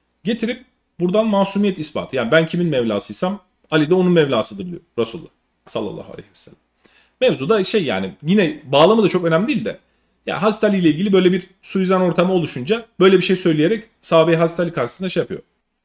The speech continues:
Zaten Sünniler bu şeyde okey. Mesele şu, bak yine aynı noktaya dönelim. Biz şimdi din temellendiriyoruz ya, bir masum şey yapıyoruz. Ben Hazreti Ali'yi sormadım, Muhammed Taki'yi sordum. İki,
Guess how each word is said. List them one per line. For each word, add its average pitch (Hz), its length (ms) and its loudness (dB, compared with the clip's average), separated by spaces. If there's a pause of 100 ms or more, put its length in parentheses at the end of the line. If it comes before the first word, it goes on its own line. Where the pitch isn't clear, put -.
(360)
Zaten 131 180 -2
Sünniler 110 500 -6
bu 113 180 -8
şeyde 104 220 -10
okey. - 260 -10 (640)
Mesele 233 360 2
şu, - 260 -6 (240)
bak 92 180 -10
yine 156 360 0
aynı 127 240 -2
noktaya 95 320 -4
dönelim. 85 400 -12
Biz 113 120 -8
şimdi 120 160 -10
din 113 360 -4
temellendiriyoruz 113 680 -6
ya, 87 100 -14 (240)
bir 110 80 -4
masum 104 380 -4 (120)
şey - 120 -16
yapıyoruz. - 280 -20 (380)
Ben 190 100 4
Hazreti 190 260 -2
Ali'yi 196 120 -4
sormadım, 95 340 -6 (180)
Muhammed 165 220 -2
Taki'yi 98 360 -10
sordum. - 240 -20 (1080)
İki, - 320 -4